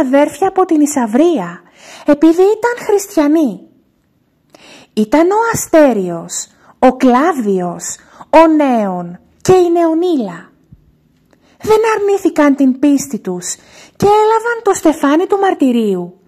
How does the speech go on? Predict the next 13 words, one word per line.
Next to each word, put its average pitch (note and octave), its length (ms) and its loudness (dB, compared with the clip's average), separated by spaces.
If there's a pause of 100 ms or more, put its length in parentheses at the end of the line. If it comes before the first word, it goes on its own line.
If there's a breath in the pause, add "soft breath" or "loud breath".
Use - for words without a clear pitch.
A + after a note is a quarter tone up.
(440 soft breath)
και - 120 4
η G#4 220 6
μνήμη C4+ 360 0
τους F3+ 360 -12 (280 soft breath)
τιμάται F#4+ 440 2
στις A4 220 -2
τριάντα D4+ 580 2
Οκτωβρίου. C#4+ 640 0 (1300 soft breath)
Στο - 260 2
μεταξύ, G#3 840 -2 (340 loud breath)
ο D4+ 80 2
Άγιος A4 500 0
Ζηνόβιος, D#4+ 920 -2